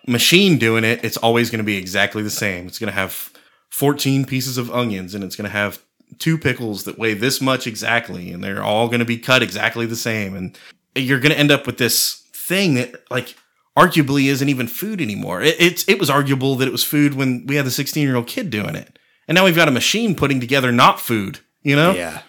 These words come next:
Speaker 1: Like, we're one step away from Soylent Green at this point, you know? D-, does that make sense?
Speaker 2: No,
Speaker 1: Like
Speaker 2: absolutely.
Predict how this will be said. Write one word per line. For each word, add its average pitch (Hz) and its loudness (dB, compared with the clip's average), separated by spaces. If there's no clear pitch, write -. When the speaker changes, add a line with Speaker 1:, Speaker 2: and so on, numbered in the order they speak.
Speaker 1:
Like, 170 2
we're 190 4
one 175 4
step 165 -2
away 160 0
from 147 -2
Soylent 127 0
Green 190 -2
at - -4
this - -8
point, 98 -10
you 139 0
know? 180 2
D-, 156 -10
does 156 0
that 190 6
make 196 4
sense? 185 2
Speaker 2:
No, 202 10
Speaker 1:
Like 151 8
Speaker 2:
absolutely. 156 8